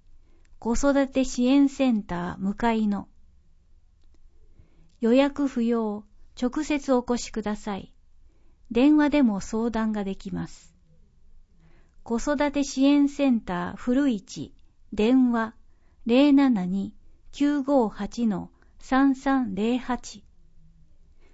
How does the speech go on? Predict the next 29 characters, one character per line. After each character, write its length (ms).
子 140
育 320
て 140
支 180
援 240
セ 240
ン 120
タ 380
ー 40
向 80
か 200
い 140
の、 260
携 280
帯 240
電 260
話、 180
零 240
八 420
零 340
七 380
五 240
三 380
六 300
の 260
七 340
八 360
九 300
八。 480